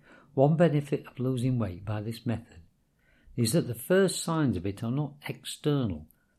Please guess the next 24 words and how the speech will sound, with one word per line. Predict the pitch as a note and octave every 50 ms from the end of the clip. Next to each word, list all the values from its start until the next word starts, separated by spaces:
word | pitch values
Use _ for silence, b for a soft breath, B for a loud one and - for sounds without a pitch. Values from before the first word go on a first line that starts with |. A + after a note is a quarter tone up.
| _ _ _
because | - C3 - - C#3 -
the | D3+
dangerous | B2+ A2 C3+ D#3 E3+ F3 E3 - D#3+ D3+ C#3 C#3
visceral | B2+ C3+ D3+ D3+ - C3 A2 G#2 G#2 G2
fat | - - - B2+ A2+ A2+ -
surrounding | - - - B2+ A#2 C3 C#3+ C#3+ C#3 B2 B2+ B2 A#2+
your | A#2 A#2 A2+ A2+
internal | A2+ A2 A2 - - - C3+ C3+ B2 A2+ G2+
organs | F#2+ - G2+ G2+ G2+ G2 G2+ G2 F#2+ G2 - B B B B B B B _
is | - A#2+ A#2 A2+
the | A#2 C#3+
first | C#3 - - A#2 G#2+ G2 F#2+ - - -
to | A#2+ A2
reduce. | G#2+ G#2+ G#2+ G#2+ G2+ B2 B2+ A#2+ G2+ E2 - - - - - - - _ _ _ _ _ _ _ _ _ _ _ _ _ _ _ _ _ _ _
You | - E3+ E3+
can | - D#3+ D3
feel | - - G#3 A3 G#3+ E3+ A2+
this | F2+ F2 F#2 F#2+ - B B B B B B B
by | - C#3 C#3
the | C3 B2+
change | B2+ - - D#3 D#3+ E3+ E3+ D#3+ C3 B2
in | C#3 C#3 C3
your | B2 A#2+
stature | - - - - D3 C#3 - - - - E2+ E2+